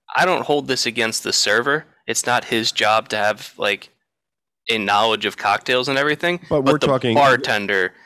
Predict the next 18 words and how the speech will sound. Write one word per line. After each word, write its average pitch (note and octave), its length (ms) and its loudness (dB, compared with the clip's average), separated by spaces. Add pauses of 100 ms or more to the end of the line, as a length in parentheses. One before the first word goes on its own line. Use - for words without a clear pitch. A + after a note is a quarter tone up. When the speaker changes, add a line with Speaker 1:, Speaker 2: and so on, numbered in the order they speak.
(160)
Speaker 1:
like, B2+ 180 0
again, C#3 380 0
like, A2+ 320 -4 (300)
you D3 100 -2
don't D#3+ 120 2
need D#3 140 -2
to D#3+ 60 0
have D3 160 2
an C#3 60 -2
encyclopedic A#2+ 680 -2
knowledge A2 360 0
of A2 80 -6
cocktails G2+ 480 -2
to G#2+ 100 -4
work G2+ 180 -4
at F#2 60 -6
a F#2 40 -6
bar, F#2 360 -2